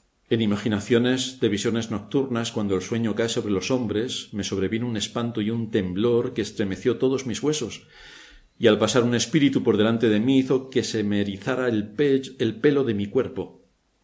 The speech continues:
Pesadillas. Pero en otras ocasiones Dios quita el sueño de nuestros ojos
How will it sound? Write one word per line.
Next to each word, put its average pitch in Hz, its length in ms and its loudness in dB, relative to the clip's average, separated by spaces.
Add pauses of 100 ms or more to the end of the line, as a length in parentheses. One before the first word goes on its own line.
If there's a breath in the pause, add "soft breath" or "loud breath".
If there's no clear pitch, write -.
(100)
Pesadillas. - 840 -12 (1900 loud breath)
Pero 120 180 4
en 151 80 0
otras 180 240 0
ocasiones 151 440 0
Dios 160 200 -2
quita - 180 0
el 117 80 2
sueño 135 460 -2
de 120 80 -6
nuestros 104 320 -8
ojos 151 400 -4